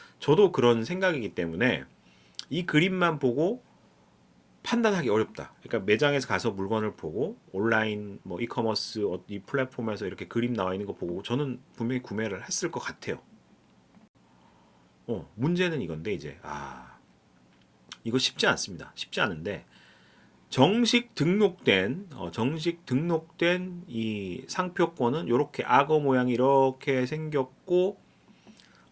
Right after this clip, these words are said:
트레이드마크라는 티엠 표시가 없습니다. 근데 위조 상품 두 개는 티엠 표시, 예, 트레이드마크라고 티엠 표시가 일단 있죠.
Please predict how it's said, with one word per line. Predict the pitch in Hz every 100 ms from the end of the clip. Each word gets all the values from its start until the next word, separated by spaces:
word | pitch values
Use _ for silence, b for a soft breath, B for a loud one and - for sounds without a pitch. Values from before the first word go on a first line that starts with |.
| -
트레이드마크라는 | - 269 262 247 131 - - 110 98 87
티엠 | - 240 233 226
표시가 | 214 165 - -
없습니다. | 123 131 160 131 78 -
근데 | 113
위조 | 95 110 131
상품 | 127 113 131 120 113
두 | 101
개는 | 104 110 147 -
티엠 | - 180 170 156
표시, | 101 - -
예, | 87
트레이드마크라고 | 85 - 135 131 104 - 107 95 107 135
티엠 | - 202 208
표시가 | 151 - 120
일단 | 120 123
있죠. | 147 - 87 98